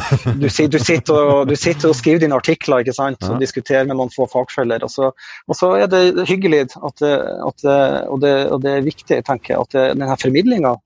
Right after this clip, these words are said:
Speaker 1: Mm.
Speaker 2: du kontakter meg, og andre kontakter, ikke sant, og så, så, så, ehm,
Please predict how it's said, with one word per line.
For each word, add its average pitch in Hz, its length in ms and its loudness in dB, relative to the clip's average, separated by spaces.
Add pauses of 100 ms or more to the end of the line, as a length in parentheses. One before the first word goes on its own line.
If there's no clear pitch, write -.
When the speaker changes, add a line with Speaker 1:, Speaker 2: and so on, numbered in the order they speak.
Speaker 1:
Mm. 92 240 -4 (200)
Speaker 2:
du 147 320 2
kontakter 147 500 -4
meg, 143 160 0
og 135 160 4
andre 135 180 0
kontakter, 123 600 -10
ikke 120 160 -14
sant, - 320 -16
og 64 320 -8
så, - 160 -18
så, 143 300 -2 (960)
så, - 240 0
ehm, 151 500 2